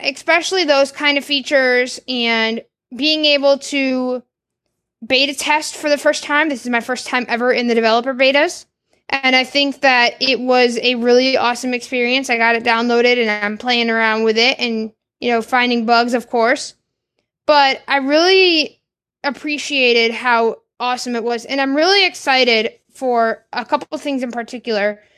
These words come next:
First, the Swift Playground where you can build apps.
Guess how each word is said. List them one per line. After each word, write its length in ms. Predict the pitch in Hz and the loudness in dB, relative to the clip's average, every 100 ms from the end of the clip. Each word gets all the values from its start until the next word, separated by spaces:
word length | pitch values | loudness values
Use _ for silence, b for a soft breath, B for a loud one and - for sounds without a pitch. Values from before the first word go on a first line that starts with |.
| b b b | b b b
First, 560 | - 320 381 - - - | 0 2 2 -2 -10 -18
the 440 | 262 294 269 262 247 | -4 0 2 2 0
Swift 600 | - - 269 285 - - | -4 -4 0 -2 -2 -20
Playground 640 | - 262 262 277 262 269 254 | -8 -4 0 2 2 -2 -6
where 300 | 247 240 240 | -10 -10 -8
you 160 | 240 240 | -8 -6
can 220 | 254 226 | -6 -2
build 260 | 226 240 240 | 0 0 0
apps. 560 | 220 220 226 - - | 0 0 0 -4 -20